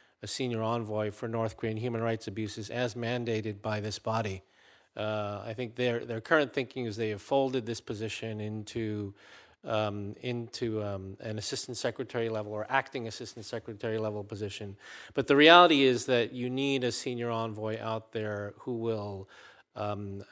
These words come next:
be a voice for this issue, because there's no one else in the world who will be a voice for North Korean human rights aside from, uh, this senior envoy.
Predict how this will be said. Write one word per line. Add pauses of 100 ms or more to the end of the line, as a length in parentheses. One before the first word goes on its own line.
(120)
be
a
voice
for
this
issue,
because
there's
no
one
else
in
the
world (100)
who
will
be
a
voice
for
North
Korean (440)
human
rights
aside
from,
uh,
this
senior
envoy.